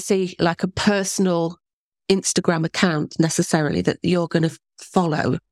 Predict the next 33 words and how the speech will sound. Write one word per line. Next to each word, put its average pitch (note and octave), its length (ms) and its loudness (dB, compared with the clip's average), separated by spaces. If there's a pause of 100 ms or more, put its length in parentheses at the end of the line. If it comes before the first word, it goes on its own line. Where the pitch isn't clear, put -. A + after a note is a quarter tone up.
(280)
and E3 160 4
that - 140 0
you're F3+ 180 2
gonna E3 220 0
contact - 920 -2 (160)
or, D#3 320 2
or E3 180 0
comment. C3+ 720 0 (520)
So A#3+ 460 -2 (840)
if C4 220 0
you're D#4+ 200 0
a C4+ 80 -4
counsellor, A#3+ 600 0
what C4 220 -2
would C#4 160 -2
be B3+ 120 2
a G#3+ 160 -6
good A#3 140 0 (240)
place G#3+ 480 0
to - 100 -6
get - 260 -2
started? F#3+ 480 0
What A3 140 0
would B3+ 120 0
be B3+ 100 2
a A#3 40 -4
good A3 260 -4
choice G#3 360 0
for G#3 140 2
hashtags - 600 -2
to F#3 60 0
follow F3 320 0
or E3+ 260 0